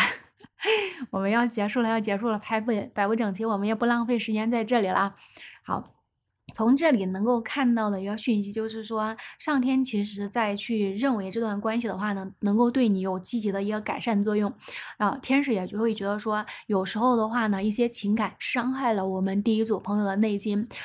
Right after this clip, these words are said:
就是你可能会在精神层面当中有极大的压力，然后甚至说呢，因为精神压力太大，以至于你的身体也会有一些不舒服。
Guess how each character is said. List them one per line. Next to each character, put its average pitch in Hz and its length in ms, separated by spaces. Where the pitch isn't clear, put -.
就 277 100
是 285 40
你 262 60
可 262 100
能 233 160
会 254 100
在 247 160
精 269 240
神 226 200
层 202 180
面 208 180
当 214 200
中 220 180
有 202 160
极 196 220
大 220 160
的 196 120
压 214 200
力， 233 180
然 196 140
后 226 340
甚 294 320
至 240 140
说 240 160
呢， 226 100
因 226 100
为 247 120
精 262 220
神 214 160
压 220 180
力 226 100
太 220 300
大， 208 300
以 208 120
至 226 160
于 240 120
你 214 100
的 185 140
身 262 260
体 233 160
也 - 100
会 214 200
有 180 160
一 196 40
些 220 160
不 220 160
舒 233 260
服。 226 240